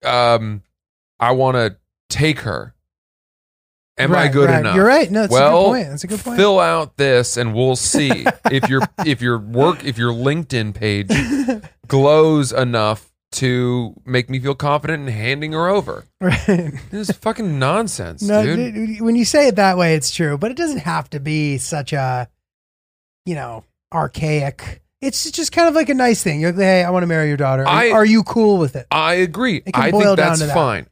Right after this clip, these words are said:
Speaker 1: I,
Speaker 2: Yeah.
Speaker 1: I don't think there's
Speaker 2: But
Speaker 1: anything wrong with that.
Speaker 2: <laughs> Can I take her, dude? It's fine.
Speaker 1: Yeah. Could take her,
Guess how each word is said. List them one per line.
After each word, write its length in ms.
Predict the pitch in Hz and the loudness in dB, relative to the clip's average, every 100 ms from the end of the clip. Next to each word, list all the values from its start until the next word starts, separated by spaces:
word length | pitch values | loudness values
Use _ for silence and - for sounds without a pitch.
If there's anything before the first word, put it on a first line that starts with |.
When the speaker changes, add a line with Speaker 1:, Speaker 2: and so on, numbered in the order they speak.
| - | -2
Speaker 1:
I, 140 | 127 | 0
Speaker 2:
Yeah. 60 | 131 | 0
Speaker 1:
I 80 | 127 | 2
don't 140 | 147 170 | 0 0
think 100 | 156 | 0
there's 120 | 127 | 2
Speaker 2:
But 80 | 233 | 2
Speaker 1:
anything 160 | 151 123 | 2 0
wrong 360 | 131 165 165 | 2 2 2
with 160 | 123 - | 0 -4
that. 200 | 80 - | -6 -2
Speaker 2:
<laughs> 0 | |
Can 140 | 208 240 | -2 -2
I 40 | |
take 420 | 208 - 165 165 | -4 -2 -2 -2
her, 220 | 131 139 | -6 -8
dude? 220 | 139 156 131 | -6 -8 -8
It's 120 | - | -6
fine. 80 | 170 | -2
Speaker 1:
Yeah. 300 | 202 98 - - - - - | 0 0 -4 -12 -10 -12 -10
Could 140 | - - | -6 0
take 200 | 160 165 | 0 2
her, 240 | 165 160 | 0 0